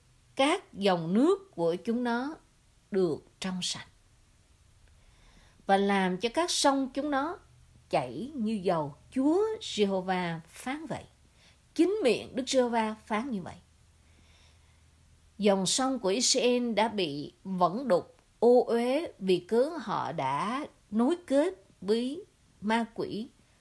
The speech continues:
hình tượng, giết trẻ con, tà dâm và nhiều điều khác trong đời sống của họ.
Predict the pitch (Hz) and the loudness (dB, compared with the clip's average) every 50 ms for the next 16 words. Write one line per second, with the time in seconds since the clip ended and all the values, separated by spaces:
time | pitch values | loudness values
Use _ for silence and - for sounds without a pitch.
0 | _ _ - - 214 190 185 165 151 - - 170 156 113 117 139 156 - - _ | _ _ -6 -2 0 0 0 0 -2 -2 -2 -2 0 -2 -4 -10 -12 -14 -16 _
1 | _ _ _ _ _ _ _ _ _ _ _ _ _ _ _ _ _ _ _ _ | _ _ _ _ _ _ _ _ _ _ _ _ _ _ _ _ _ _ _ _
2 | _ _ _ _ _ _ - 214 233 311 370 370 - - - 165 123 151 - - | _ _ _ _ _ _ -2 2 2 2 2 0 -4 -8 -6 -4 -4 -4 -6 -4
3 | - 214 202 202 208 208 214 214 - _ _ _ _ _ _ _ _ _ _ _ | 0 0 2 2 2 0 -2 -6 -10 _ _ _ _ _ _ _ _ _ _ _
4 | _ _ _ _ _ _ _ _ - 180 175 170 165 156 160 175 202 208 214 226 | _ _ _ _ _ _ _ _ 2 2 2 2 0 -2 0 2 2 2 2 0
5 | 226 226 - _ _ _ - - 190 185 190 196 208 220 220 226 226 220 208 190 | -2 -6 -10 _ _ _ -12 -4 -2 0 0 2 2 4 4 4 4 4 2 2
6 | 190 190 175 175 - 226 233 277 - - 214 196 180 170 143 139 - - 170 175 | 2 2 0 0 -2 -6 -6 -6 -6 -6 -6 -4 -4 -4 -4 -4 -6 -6 -6 -8
7 | 214 - 180 180 170 175 120 156 185 | -8 -8 -10 -10 -10 -10 -12 -14 -18